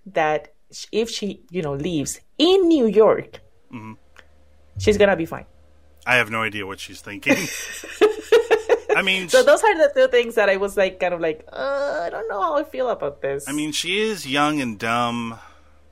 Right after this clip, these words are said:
Speaker 1: She is, she is indeed young and dumb.
Speaker 2: Yeah.
Speaker 1: Yeah.
Speaker 2: So, I mean,
Speaker 1: Um,
Speaker 2: maybe you can hand wave that away.
Speaker 1: Mm-hmm.
Speaker 2: Teens will be teens. Uh, that's
Speaker 1: I
Speaker 2: about it.
Speaker 1: guess. I guess. Um,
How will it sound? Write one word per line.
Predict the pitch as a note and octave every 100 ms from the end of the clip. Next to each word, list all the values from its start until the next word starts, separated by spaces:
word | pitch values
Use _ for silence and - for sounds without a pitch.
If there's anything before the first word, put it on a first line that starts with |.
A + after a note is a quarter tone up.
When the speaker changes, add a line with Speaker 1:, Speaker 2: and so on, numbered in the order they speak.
| _ -
Speaker 1:
She | - B3 B3+ A#3+
is, | A#3 G#3 - - -
she | C#4 D#4
is | A3 G#3+ E3+ -
indeed | F3+ E3 E3 D3+ C#3+ D3 D#3
young | D#3 C#3+
and | C#3
dumb. | C3 B2+ C3+
Speaker 2:
Yeah. | A2+ F#2+ - _ _ _ _ _ _ _ -
Speaker 1:
Yeah. | E3 -
Speaker 2:
So, | -
I | B2
mean, | B2 B2 A#2+ A#2+ C3+
Speaker 1:
Um, | E3+ D3+ C3 - _ _
Speaker 2:
maybe | C#3 C#3+ C3+
you | B2+ A#2
can | C3 A2+ G#2+
hand | G#2 A2+ A2 G#2+
wave | G#2 G2+
that | G#2 G2
away. | G2 F#2+ F#2+ F#2+ _ - _ _ _ _ _ -
Speaker 1:
Mm-hmm. | F3 F3 F3 E3 F#3+ -
Speaker 2:
Teens | C3+ A#2+ A2
will | G#2
be | A2
teens. | - A2+ G#2+ G#2+ A2 G#2+ - _ _ _ _
Uh, | A2 G#2+ G#2 G#2 G#2
that's | G#2 -
Speaker 1:
I | F3+
Speaker 2:
about | F3
it. |
Speaker 1:
guess. | E3+ D3+ D3 - - - _ _ -
I | D3+ D3+
guess. | C#3+ C3 C3 - - _ _ -
Um, | F3 D#3+ C#3 C3 C3